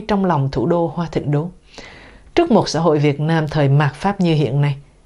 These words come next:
người Việt vẫn còn đó nỗi lo sâu thẳm trong bản năng. Nhiều người vì thế đã từ bỏ quê hương tươi đẹp mà dứt áo ra đi. Sau bên thắng cuộc của Huy Đức,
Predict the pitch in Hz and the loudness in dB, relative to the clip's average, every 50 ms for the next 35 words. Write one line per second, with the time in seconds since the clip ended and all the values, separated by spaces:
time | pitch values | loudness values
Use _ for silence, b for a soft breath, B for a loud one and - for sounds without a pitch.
0 | _ _ _ - 175 180 175 180 185 180 180 - 156 156 156 139 139 175 202 - | _ _ _ 2 4 4 6 6 4 4 2 0 0 0 0 0 0 -2 0 0
1 | 185 156 147 151 147 143 147 160 190 208 208 175 139 107 139 185 185 180 170 165 | 0 0 2 2 0 0 0 0 0 0 0 0 0 0 0 0 2 2 2 0
2 | 160 - - 196 190 180 - 160 135 107 120 160 196 202 - 185 165 160 160 143 | 0 0 -2 -2 -2 -2 -2 -4 -4 -4 -2 -4 -4 -2 -2 -2 -2 0 -2 -2
3 | 120 110 151 170 175 - - b b b b b b b b b b b b _ | -2 -2 -4 -6 -6 -6 -10 b b b b b b b b b b b b _
4 | 185 190 196 190 185 180 180 180 180 175 165 180 175 175 175 180 196 226 254 196 | 2 4 6 6 6 6 6 6 6 4 4 2 0 2 0 2 2 2 2 0
5 | 143 139 143 165 - 175 156 143 127 120 151 160 - 180 170 165 170 165 160 151 | 0 0 -2 -2 0 0 0 0 0 -2 -2 -2 -2 -2 0 0 0 -2 -2 -2
6 | - 165 151 143 147 139 131 139 143 143 143 135 131 135 156 156 - 160 147 156 | -2 -2 0 0 0 -2 -2 0 0 0 2 2 0 0 -2 -4 -4 -2 -2 -2
7 | 180 - 180 165 160 160 165 b b b b b b b b b - - - - | 0 0 0 0 0 0 -2 b b b b b b b b b -8 -6 -2 0
8 | 170 160 151 147 147 151 160 151 147 143 180 214 214 214 180 156 139 139 - 127 | 0 2 2 2 2 2 2 0 0 0 -2 -2 0 2 2 0 0 0 -2 -2
9 | 139 147 190 190 185 262 262 | 2 2 4 4 4 2 0